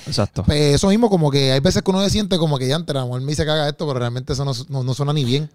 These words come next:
Speaker 1: Sí, yo, yo creo que eso, eso es súper importante, mano, que aprendamos a, a ceder, eh, nuestros pensamientos, mano, porque a veces uno quiere controlar todo lo que pasa.
Speaker 2: Sí, sí.
Speaker 1: Y eso no es, no es saludable.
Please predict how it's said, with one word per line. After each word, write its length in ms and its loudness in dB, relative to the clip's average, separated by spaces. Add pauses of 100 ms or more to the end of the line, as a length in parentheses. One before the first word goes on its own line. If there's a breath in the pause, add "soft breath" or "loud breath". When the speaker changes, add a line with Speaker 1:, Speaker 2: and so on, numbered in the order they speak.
(120)
Speaker 1:
Sí, 160 4
yo, 100 6 (220)
yo 120 2
creo 120 4
que 60 4
eso, 180 2
eso 160 2
es 40 -4
súper 200 0
importante, 480 -2
mano, 200 -2
que 220 0
aprendamos 500 -2
a, 240 0
a 160 -2
ceder, 320 0 (840)
eh, 520 -4 (140)
nuestros 400 -6
pensamientos, 680 -6
mano, 180 -6
porque 180 -4
a 20 -2
veces 480 -2
uno 180 -6
quiere 140 -2
controlar 440 -4
todo 220 -4
lo 80 -2
que 80 -2
pasa. 320 -8
Speaker 2:
Sí, 140 -4
sí. 240 -4
Speaker 1:
Y 80 -6
eso 180 -4
no 240 0
es, 120 0
no 80 -4
es 60 -6
saludable. 500 -2